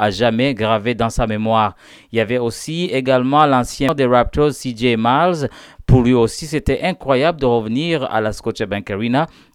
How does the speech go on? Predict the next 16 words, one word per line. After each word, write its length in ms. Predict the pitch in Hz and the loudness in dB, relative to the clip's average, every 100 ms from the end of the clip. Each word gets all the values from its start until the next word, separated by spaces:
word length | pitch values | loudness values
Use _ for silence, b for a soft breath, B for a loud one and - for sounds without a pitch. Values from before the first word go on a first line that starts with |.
| - | -6
et 100 | 104 | -4
de 80 | 101 | -4
voir 380 | 95 120 135 110 | 0 2 4 0
à 60 | |
quel 200 | - 107 | -4 -6
point 280 | 98 - 147 | -6 -4 -4
cet 220 | - - | -4 -4
endroit 380 | 104 98 104 127 | -4 -2 0 2
a 240 | 104 110 - | 2 0 0
évolué 460 | 127 117 117 123 147 | -4 -4 -2 -2 -2
depuis 380 | 110 - 139 | -4 -6 -10
ses 220 | 127 117 101 | -6 -4 -4
jours 420 | 113 151 165 - | -4 -2 -2 -2
avec 280 | 107 131 131 | -4 -2 -2
les 80 | |
Raptors. 580 | 123 131 - 135 123 98 | 2 2 2 0 -2 -4